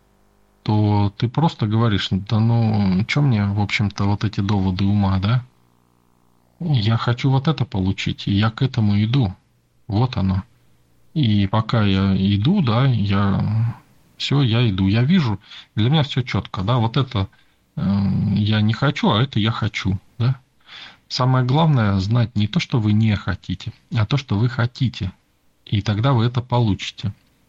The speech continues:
Но в то же самое время, если вы знаете то, что вы не хотите, вы тоже это получите. <laughs> В общем-то, без разницы, что вы знаете, то, что хотите или нет.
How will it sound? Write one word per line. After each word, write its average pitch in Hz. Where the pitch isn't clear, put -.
Но 113
в -
то 120
же 113
самое 113
время, 147
если 101
вы 101
знаете 104
то, -
что -
вы 101
не 156
хотите, 98
вы 110
тоже 143
это 120
получите. 104
<laughs> 95
В 131
общем-то, 123
без 113
разницы, 110
что -
вы 98
знаете, 92
то, 110
что -
хотите 120
или 107
нет. 95